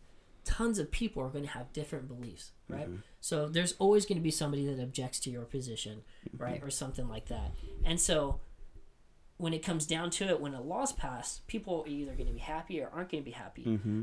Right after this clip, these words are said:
Speaker 1: But that's why this whole system of government exists, right?
Speaker 2: Definitely.
Speaker 1: Because,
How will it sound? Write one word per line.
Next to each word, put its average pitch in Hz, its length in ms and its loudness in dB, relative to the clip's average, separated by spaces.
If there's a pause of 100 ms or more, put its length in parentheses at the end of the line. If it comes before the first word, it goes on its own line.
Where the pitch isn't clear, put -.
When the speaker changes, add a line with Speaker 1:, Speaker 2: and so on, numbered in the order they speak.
(100)
Speaker 1:
But 151 280 2 (1080)
that's 180 340 0
why 156 140 4
this 160 180 2
whole 156 160 0
system 151 400 0
of 127 120 -4
government 127 400 -6
exists, - 560 -10
right? - 160 -6
Speaker 2:
Definitely. 135 260 0
Speaker 1:
Because, 131 360 -2